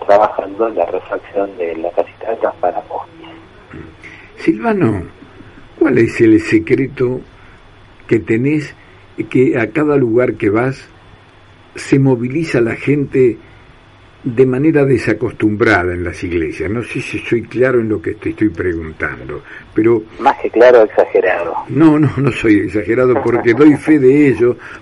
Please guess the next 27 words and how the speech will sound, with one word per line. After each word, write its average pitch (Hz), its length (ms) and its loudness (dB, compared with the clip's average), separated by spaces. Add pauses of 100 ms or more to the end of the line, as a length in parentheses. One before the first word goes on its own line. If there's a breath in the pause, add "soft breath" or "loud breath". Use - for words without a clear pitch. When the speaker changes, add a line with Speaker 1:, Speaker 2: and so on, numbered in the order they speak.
Speaker 2:
porque 104 160 -2
recuerdo 143 400 2
muy 127 160 0
bien, 139 220 4
he, 127 300 -2
he 143 40 0
transitado, 135 1120 -2
recorro 127 480 0
Mar 120 180 -2
del 113 140 0
Plata, 127 400 -2 (480 loud breath)
y 156 240 0
el, 143 240 0
al 143 140 0
lugar 175 260 8
donde 151 220 2
va 147 160 2
Silvano 151 400 -4
de 139 140 2
Sarro, 156 280 0
no 151 160 0
sé 151 220 -2
qué 147 140 -4
es 135 40 -2
lo 135 160 0
que - 140 0
pasa, 117 540 -2